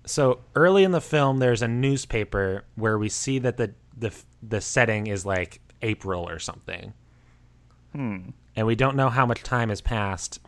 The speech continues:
Speaker 1: in terms of, like, seasons. So, like, theoretically, this is a fall movie. It came out around Thanksgiving time.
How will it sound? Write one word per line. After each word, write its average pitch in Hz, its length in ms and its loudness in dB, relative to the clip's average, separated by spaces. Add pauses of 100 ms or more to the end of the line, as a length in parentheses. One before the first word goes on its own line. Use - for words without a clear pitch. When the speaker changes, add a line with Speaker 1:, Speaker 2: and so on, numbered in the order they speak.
(280)
Speaker 1:
in 107 140 -6
terms 98 340 -6
of, 90 100 -8
like, 90 480 -6 (880)
seasons. 92 680 -4
So, 98 480 -4
like, 98 200 -4
theoretically, 131 520 0
this 92 160 -6
is 90 80 -10
a 85 60 -8
fall 87 260 0
movie. 80 420 -10 (340)
It - 200 -8
came 117 240 0
out 110 140 4
around 101 280 0
Thanksgiving 92 480 -4
time. 85 560 -4